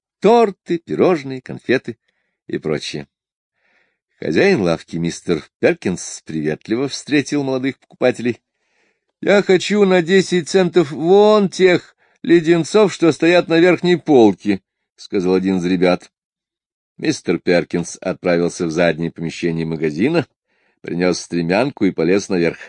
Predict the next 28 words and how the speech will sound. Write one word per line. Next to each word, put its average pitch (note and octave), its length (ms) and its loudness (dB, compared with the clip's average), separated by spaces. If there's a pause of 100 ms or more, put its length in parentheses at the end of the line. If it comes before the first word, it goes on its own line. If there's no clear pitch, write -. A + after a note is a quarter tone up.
(480)
Здесь A2 420 2
он G#2+ 120 2
открыл G#2 340 2
жестяную G2 500 0
коробку, C#3 580 2
отсыпал G2 540 0
конфет, G2+ 600 0
спустился F#2 720 -2
вниз A2+ 480 -2 (420)
и, F#2 200 0
получив F#2 500 -2
за F2+ 180 0
отпущенный F2 500 -6
товар F2 320 -2 (360)
положенную E2 580 -2
плату, F2 340 -4
отнёс E2 360 -6
стремянку. D#2 460 -12 (1400)
«Ну, A#2+ 640 0
а E2+ 180 2
ты A2+ 460 0
что F3 320 -8
хочешь?» — - 600 -4 (440)
возвращаясь, F#2+ 800 0
спросил F#2 360 -4
он F#2 100 0
второго F#2+ 420 0
покупателя. F2 580 -4